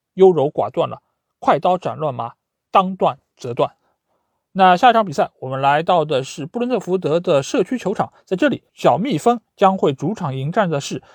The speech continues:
在这场比赛开始之前还没有取得哪怕一场比赛胜利的诺里奇队啊。因为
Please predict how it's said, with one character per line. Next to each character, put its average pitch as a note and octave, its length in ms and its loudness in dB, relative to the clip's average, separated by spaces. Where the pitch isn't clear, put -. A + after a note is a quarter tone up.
在 E3+ 160 6
这 F3 100 -4
场 G3 140 2
比 - 100 -10
赛 E3 140 2
开 C#4+ 180 2
始 F#3 140 -4
之 F#3 100 -10
前 F3 220 -4
还 E3 260 4
没 A3+ 240 0
有 A3 140 -2
取 C3 220 -12
得 C#3+ 240 -2
哪 C#3 200 -2
怕 G3+ 220 0
一 D4+ 140 -2
场 F3+ 220 -2
比 D3+ 80 -6
赛 D#3+ 140 0
胜 E3 220 -4
利 D#3 120 -6
的 B2 140 0
诺 G3 180 -2
里 B2+ 80 -4
奇 - 180 -14
队 E3+ 140 -2
啊。 A2+ 160 -2
因 C#4 80 -2
为 D4 80 0